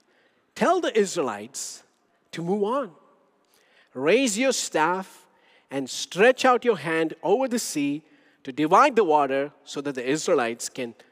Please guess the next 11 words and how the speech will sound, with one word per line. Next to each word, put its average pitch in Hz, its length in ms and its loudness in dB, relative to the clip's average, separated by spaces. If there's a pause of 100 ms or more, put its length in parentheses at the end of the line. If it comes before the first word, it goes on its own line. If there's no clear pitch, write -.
(440)
go 214 220 4
through 226 260 -6
the 185 80 -2
sea 113 440 -8 (320)
on 127 140 -10
dry 120 240 -10
ground." - 460 -20 (3500)
Moses 147 640 0
had - 180 -10
called 160 260 -2
everybody 135 680 -8